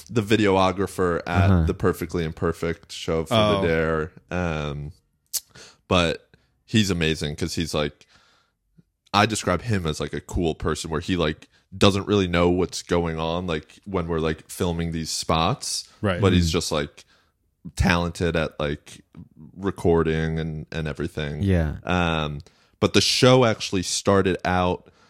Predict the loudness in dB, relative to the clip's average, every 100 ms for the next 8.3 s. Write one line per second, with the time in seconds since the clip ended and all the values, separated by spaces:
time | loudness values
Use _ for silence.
0 | _ _ _ _ _ _ _ _ -4 -2
1 | 0 0 0 -2 -2 -2 -2 -2 -8 -6
2 | -2 -2 -2 -8 -10 -8 -8 -8 -8 -12
3 | _ _ -6 -6 -8 -12 -4 -2 -2 -4
4 | -10 -6 -6 -6 -8 -8 -8 -8 -6 -4
5 | -4 -4 -8 -6 -6 -6 -8 -8 -8 -10
6 | -8 -6 -8 -8 -6 -6 -6 -2 0 0
7 | -2 -2 -2 -2 -2 -4 -6 -4 -4 -4
8 | -4 -6